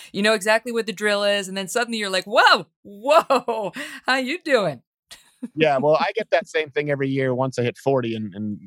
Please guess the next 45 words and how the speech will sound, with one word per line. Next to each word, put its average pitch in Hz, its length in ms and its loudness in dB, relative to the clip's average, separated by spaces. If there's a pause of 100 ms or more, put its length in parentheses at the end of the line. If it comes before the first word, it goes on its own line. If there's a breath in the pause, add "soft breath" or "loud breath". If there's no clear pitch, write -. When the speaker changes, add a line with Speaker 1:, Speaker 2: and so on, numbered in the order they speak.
Speaker 2:
my 120 240 -4
dad's 127 440 -2
doctor 107 320 -4
used 110 180 -4
a 104 40 -16
kaleidoscope, 101 760 -8
which 101 140 -12
almost 110 240 -6
seems 104 200 -12
im-, 95 240 -20
impractical, 101 800 -8
so. 87 320 -10
Speaker 1:
<laughs> - 1300 -12
All 208 80 4
right, 156 160 -2
listen, 202 300 -12
I 175 120 -6
do 247 180 -8
wanna, 262 340 -2
I, 190 220 -4
I 202 100 0
know 226 100 -2
I 233 60 0
have 214 160 -4
to 165 60 -12
let 151 140 -8
you 147 80 -12
go 131 180 -6
'cause 135 140 -16
you've 147 120 -10
been 156 100 -8
so 165 140 -2
generous 156 280 -8
with 151 80 -10
your 139 80 -10
time, 139 200 -8
but 151 100 -12
can 190 100 -12
I 220 80 -4
just 277 160 -12
ask 185 240 -8
you, 175 80 -14
'cause 165 100 -16
I, 156 220 -6
I, 175 180 -8